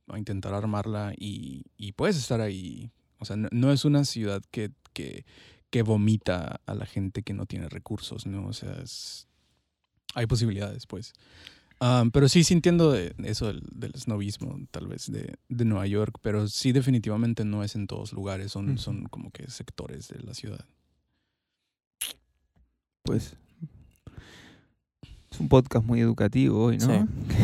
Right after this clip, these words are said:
Speaker 2: <laughs> Muy turístico.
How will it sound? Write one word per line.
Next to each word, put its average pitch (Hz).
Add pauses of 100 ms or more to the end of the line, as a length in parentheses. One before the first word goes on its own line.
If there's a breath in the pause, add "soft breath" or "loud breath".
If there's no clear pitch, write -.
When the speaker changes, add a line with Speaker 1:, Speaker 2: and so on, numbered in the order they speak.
(840 loud breath)
Speaker 2:
<laughs> -
Muy 147
turístico. -